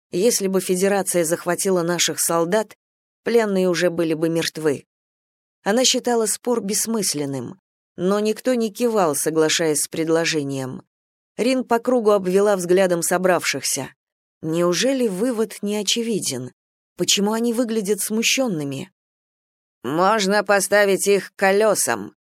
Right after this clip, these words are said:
высказался адмирал Малкой. «Дать нашим людям передышку». «Да вы шутите», возмутилась Рин. «Для начала их придётся кормить». «Посадим их на скудную диету»,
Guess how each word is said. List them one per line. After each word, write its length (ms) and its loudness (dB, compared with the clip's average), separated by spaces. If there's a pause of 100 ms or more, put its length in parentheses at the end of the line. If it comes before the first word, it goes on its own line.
(120)
высказался 720 -2
адмирал 480 0
Малкой. 640 0 (320)
«Дать 480 2
нашим 440 0
людям 380 2
передышку». 840 0 (640)
«Да 240 2
вы 140 4
шутите», 800 0 (200)
возмутилась 720 0
Рин. 320 0 (220)
«Для 180 2
начала 360 2
их 160 4
придётся 420 2
кормить». 580 0 (840)
«Посадим 720 4
их 160 0
на 220 2
скудную 540 0
диету», 600 2